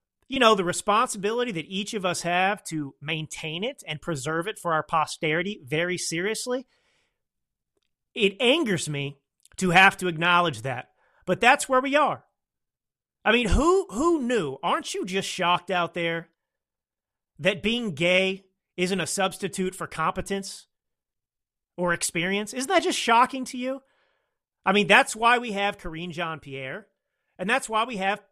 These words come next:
Pete Buttigieg. Two individuals who are diversity hires. One, of course, happens to, you know, check off two boxes. Karine Jean-Pierre is both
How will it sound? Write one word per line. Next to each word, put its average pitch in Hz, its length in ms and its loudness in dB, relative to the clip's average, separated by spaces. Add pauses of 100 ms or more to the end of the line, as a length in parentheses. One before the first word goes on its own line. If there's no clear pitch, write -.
(180)
Pete 190 340 -8
Buttigieg. 147 760 -4 (840)
Two 330 240 4
individuals 262 840 -4
who 208 240 0
are 180 460 2
diversity 185 560 0
hires. 120 440 -8 (680)
One, 185 260 2
of 220 100 -4
course, 202 340 0
happens 190 360 0
to, 175 140 -8 (340)
you 190 140 -4
know, 160 80 0
check 190 260 -2
off 175 180 0
two 311 200 -4
boxes. 208 480 0
Karine 185 260 -4
Jean-Pierre 180 640 -2
is 147 120 -6
both 151 460 -4